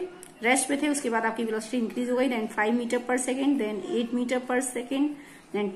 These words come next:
ten meter per second, then twelve meter per second, always increases। So we can say this is the example of the twelve meter per second। So we can see here, uh, क्या देख रहे हैं हम कि हमेशा velocity क्या हो रही है, Increase हो रही है। पहले पाँच meter per second, ठीक है, फिर उसके बाद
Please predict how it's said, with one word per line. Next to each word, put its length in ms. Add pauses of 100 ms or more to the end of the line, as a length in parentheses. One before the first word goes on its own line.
(100)
ten 240
meter 260
per 100
second, 380
then 180 (120)
twelve 280
meter 240
per 140
second, 180
always 300
increases। 560 (160)
So 100
we 140
can 120
say 120
this 200
is 80
the 120
example 580
of 120
the 140 (680)
twelve 200
meter 180
per 120
second। 280
So 80
we 100
can 180
see 120
here, 140
uh, 560
क्या 120
देख 180
रहे 100
हैं 60
हम 180
कि 80
हमेशा 300
velocity 380
क्या 120
हो 60
रही 100
है, 80
Increase 360
हो 60
रही 140
है। 60 (120)
पहले 240 (760)
पाँच 180
meter 240
per 80
second, 340 (580)
ठीक 120
है, 100
फिर 180
उसके 180
बाद 300